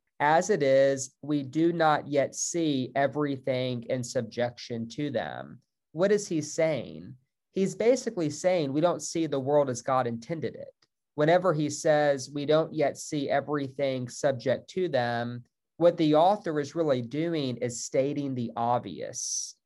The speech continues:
that the world God set up where authority was entrusted to human beings who were, who were to, uh, exercise some authority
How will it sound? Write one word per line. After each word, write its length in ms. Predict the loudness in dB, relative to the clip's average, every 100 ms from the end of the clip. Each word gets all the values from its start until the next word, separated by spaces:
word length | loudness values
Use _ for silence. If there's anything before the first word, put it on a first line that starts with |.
| _ _ _ _ _ 2
that 280 | 4 4 2
the 100 | 2
world 500 | 4 6 6 4 2
God 280 | 2 2 0
set 360 | -4 -2 0
up 340 | 0 -2 -6 -10 _ _ _
where 400 | -2 4 4 4
authority 840 | 2 -2 -6 -2 2 2 2 -4 -4
was 240 | -4 -6
entrusted 640 | -8 -2 0 0 -2 -4
to 80 | -4
human 400 | -4 -2 -2 -4
beings 480 | -4 -4 -4 -4 -6
who 140 | -4
were, 280 | 0 0 0 -8 -6
who 120 | -4
were 260 | 0 0 0
to, 580 | -4 -4 -2 -2 -6 -10 _ _ 0
uh, 120 | 2 4
exercise 1000 | 2 2 -2 -2 2 4 6 4 2 0
some 200 | -2 -2
authority 920 | -6 -6 -2 -2 -2 -4 -4 -4 -8